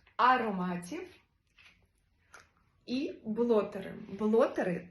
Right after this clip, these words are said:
це спеціально очищена бумага, на якій аромат розкривається саме таким, яким він є.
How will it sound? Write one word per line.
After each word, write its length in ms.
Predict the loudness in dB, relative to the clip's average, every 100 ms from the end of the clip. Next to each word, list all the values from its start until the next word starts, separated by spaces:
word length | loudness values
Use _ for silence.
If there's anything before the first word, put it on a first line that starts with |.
| -10 -4
це 280 | -2 -2 -6
спеціально 920 | 0 2 2 2 6 6 6 2 0 0
очищена 800 | 2 2 -2 -4 -4 -4 -4 -2
бумага, 680 | 2 2 2 0 -2 -4 -6 -14 -20 -14 -2
на 120 | 0
якій 460 | 0 -2 -2 -2 4
аромат 640 | 8 8 6 4 0 0
розкривається 840 | -2 -2 -2 0 2 2 2 0 -2
саме 600 | 0 4 4 4 0 -4 -4
таким, 640 | -2 -2 -2 -2 0 2
яким 440 | 0 -2 -2 0
він 540 | 0 -4 -2 -2 -2 -8 -12
є. 480 | -12 -6 -2 -2 -4